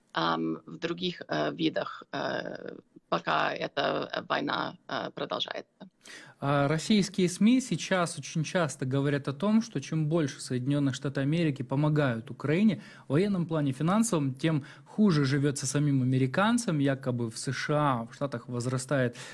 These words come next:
Speaker 2: цена на бензин, увеличивается там инфляция, экономическая ситуация ухудшается чуть ли не день за днем. А так ли это на самом деле? Какая реальная ситуация? Как вот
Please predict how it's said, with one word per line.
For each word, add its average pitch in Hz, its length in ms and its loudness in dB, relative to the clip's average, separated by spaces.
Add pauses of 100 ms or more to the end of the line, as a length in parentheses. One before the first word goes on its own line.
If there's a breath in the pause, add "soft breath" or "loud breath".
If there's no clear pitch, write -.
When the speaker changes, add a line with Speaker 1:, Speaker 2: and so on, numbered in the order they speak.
(140 loud breath)
Speaker 2:
цена 185 400 4
на 202 100 2
бензин, 170 680 4
увеличивается 113 760 -2
там 104 200 -8 (340 loud breath)
инфляция, 165 1200 2
экономическая 139 540 0
ситуация 135 640 0
ухудшается 143 880 0
чуть - 280 -8
ли 127 100 -2
не 127 300 2
день 156 280 2
за 143 100 2
днем. 131 540 2 (340 loud breath)
А 127 320 2 (260)
так 233 240 2
ли 202 120 4
это 175 180 0
на 156 140 2
самом 160 380 2
деле? 214 280 4
Какая 170 320 0
реальная 156 420 2
ситуация? 180 640 0
Как 139 280 -6
вот 117 100 -12